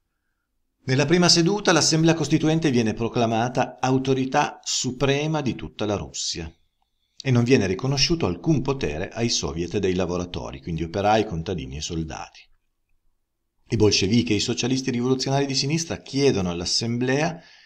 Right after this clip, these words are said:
di ratificare tutti gli atti e i decreti precedentemente emessi dai commissari del popolo, che erano bolscevichi,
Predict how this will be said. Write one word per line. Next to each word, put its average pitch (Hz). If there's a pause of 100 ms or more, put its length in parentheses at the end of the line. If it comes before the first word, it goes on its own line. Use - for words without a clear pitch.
(200)
di -
ratificare 131
tutti 175
gli 92
atti 82
e 92
i 90
decreti 85
precedentemente 90
emessi 104
dai 82
commissari 85
del 104
popolo, 127
che -
erano 82
bolscevichi, 78